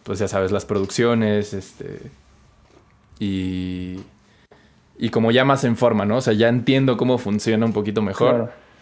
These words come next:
Speaker 1: Este, y ya lo puedo como formalizar y, y, pues,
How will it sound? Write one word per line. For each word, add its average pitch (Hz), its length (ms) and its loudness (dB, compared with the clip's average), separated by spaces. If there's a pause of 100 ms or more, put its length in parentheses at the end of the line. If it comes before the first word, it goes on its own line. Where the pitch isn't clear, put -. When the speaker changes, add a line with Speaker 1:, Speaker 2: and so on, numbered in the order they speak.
(320)
Speaker 1:
Este, 98 540 -4
y 104 120 0
ya 98 120 2
lo 101 160 0
puedo 95 560 -2 (100)
como 95 420 -8 (440)
formalizar 107 920 0
y, 92 640 -8
y, 95 540 -10 (280)
pues, - 340 -12